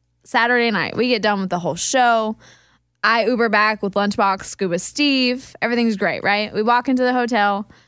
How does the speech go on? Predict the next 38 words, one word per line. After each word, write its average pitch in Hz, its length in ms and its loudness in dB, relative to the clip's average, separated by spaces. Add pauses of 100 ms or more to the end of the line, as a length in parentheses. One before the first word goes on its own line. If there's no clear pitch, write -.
(480)
and 220 100 0
Lunchbox 254 340 2
is 220 120 -2
getting 196 200 0
a 190 60 0
water. 220 300 2
He 226 160 2
asked 196 300 0
me 202 80 0
if 202 100 -2
I 180 80 2
want 233 240 0
a 233 60 0
water, 220 260 2
and 202 100 0
I'm 196 160 0
like, 190 280 -2
"Yeah." 359 260 2
This 220 160 -2
is 247 80 -6
coming 226 160 0
from 214 140 -2
the 190 100 0
front 190 280 -2
desk 180 320 -2
people 156 340 -4
that 151 180 -4
were 156 80 -4
super 262 280 -2
kind 226 300 0
and 202 120 -2
had 196 140 0
all 185 100 0
these 185 240 -4
water, 196 500 0
bottled 233 400 0
waters 175 320 0
for 160 240 -4